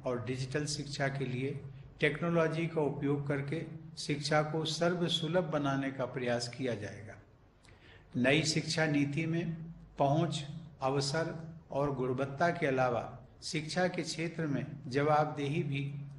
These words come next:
तय की गई है। साथ ही यह नीति शिक्षण संस्थानों और शिक्षकों को अधिक स्वायत्तता देने की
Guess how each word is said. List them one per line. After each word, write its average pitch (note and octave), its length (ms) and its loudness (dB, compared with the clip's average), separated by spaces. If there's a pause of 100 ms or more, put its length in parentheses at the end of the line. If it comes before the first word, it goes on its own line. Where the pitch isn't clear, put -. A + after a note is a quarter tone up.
(120)
तय D3+ 140 4
की C#3 240 -4
गई G2+ 220 -6
है। - 160 -14 (560)
साथ D#3 380 2
ही D#3 320 -2 (380)
यह D3+ 240 2
नीति C#3 420 -2 (320)
शिक्षण F3+ 460 0
संस्थानों D3+ 640 0 (540)
और C#3+ 160 2
शिक्षकों E3 600 2
को B2 200 0 (340)
अधिक E3 280 2
स्वायत्तता C#3+ 600 2
देने C#3 340 0
की C3+ 240 -4